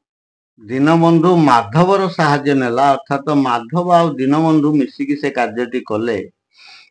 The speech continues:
ତାହେଲେ ସେ କାର୍ଯ୍ୟଟି ବାର ଦିନରେ ସରିବ।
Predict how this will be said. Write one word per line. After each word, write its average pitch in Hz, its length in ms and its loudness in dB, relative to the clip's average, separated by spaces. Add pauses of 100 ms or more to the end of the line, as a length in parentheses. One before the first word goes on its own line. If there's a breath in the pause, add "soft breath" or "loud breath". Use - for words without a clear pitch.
(120)
ତାହେଲେ 135 260 -6
ସେ 170 200 -4
କାର୍ଯ୍ୟଟି 117 580 -4
ବାର 117 360 2
ଦିନରେ 113 400 0 (340)
ସରିବ। 147 380 0